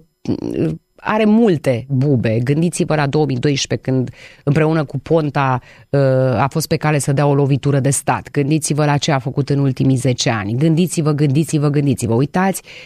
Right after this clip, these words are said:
uh, eu aș vrea să fac un apel la români.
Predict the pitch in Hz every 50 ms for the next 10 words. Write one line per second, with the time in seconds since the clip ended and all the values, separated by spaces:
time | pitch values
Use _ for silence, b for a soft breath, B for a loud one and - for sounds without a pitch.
0 | B B B - 156 156 156 143 - - - _ _ - 180 226 233 202 175 165
1 | 180 180 175 - 160 160 147 - 147 143 131 127 - 139 131 131 123 123 127 123
2 | 120 113 101 110